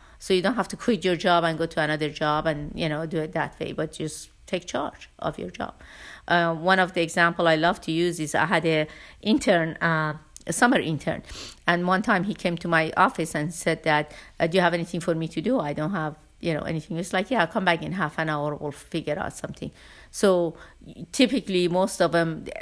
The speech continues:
most of them, they wouldn't even come to me because I was assistant chief and they, I was too high of a position to even come and ask me anything. But he did. But then he, he actually showed up half an hour later. It's like, you know, half an hour. It's like, so the third time,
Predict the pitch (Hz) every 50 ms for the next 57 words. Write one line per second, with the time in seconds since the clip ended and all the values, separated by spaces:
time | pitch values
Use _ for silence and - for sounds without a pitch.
0 | - 185 - - 269 370 - - 180 180 180 175 180 175 170 175 175 175 165 156
1 | 151 147 - - 262 339 - - 175 156 120 104 160 - 170 165 - 165 143 170
2 | 165 151 165 156 170 156 147 - - 190 165 - - 156 147 - - 214 208 175
3 | - - - - - - - - - 151 165 160 156 151 160 170 165 160 - -
4 | 160 160 165 156 - - - - 214 202 214 185 180 175 160 147 151 - - 170
5 | 147 170 196 214 - 175 151 143 - 160 143 160 151 151 143 143 - - 180 160
6 | 147 139 127 151 165 - - - 160 143 127 127 135 - - - - - - -
7 | - - - - - - 180 175 - 226 202 175 254 277 262 214 208 240 - -
8 | - - - - - - - - - - 185 196 208 185 208 254 254 247 226 262
9 | 285 247 - - 240 214 226 208 208 208 - - 208 214 - - 220 214 202 214
10 | 214 - - 202 202 - 208 202 202 202 202 208 226 320 349 262 165 135 143 151
11 | - 175 165 165 160 165 - - 165 180 175 156 156 156 220 185 160 - 170 160
12 | 160 165 165 160 156 - - 175 165 156 - - - - - _ - - - 208
13 | 185 175 165 147 71 - 175 175 185 180 - 254 285 - - - 190 170 160 160